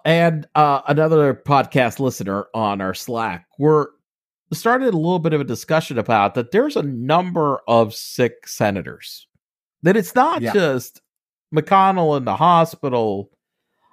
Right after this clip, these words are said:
Speaker 1: uh, you know, because we have the thing with Fetterman, who's still in the hospital right now.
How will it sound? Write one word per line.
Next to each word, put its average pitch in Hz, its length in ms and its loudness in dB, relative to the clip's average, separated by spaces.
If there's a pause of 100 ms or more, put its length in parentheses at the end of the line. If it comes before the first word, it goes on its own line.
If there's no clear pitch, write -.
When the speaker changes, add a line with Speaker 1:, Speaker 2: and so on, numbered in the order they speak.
(180)
Speaker 1:
uh, 113 200 -2 (180)
you 202 100 -8
know, 208 100 4
because 208 260 -2
we 254 100 2
have 294 180 2
the 220 60 -8
thing 190 220 0
with 151 160 -2
Fetterman, 139 480 0
who's 120 200 -4
still 147 260 0
in 113 80 -2
the 98 80 0
hospital 107 580 0
right 65 280 -12
now. 64 320 -14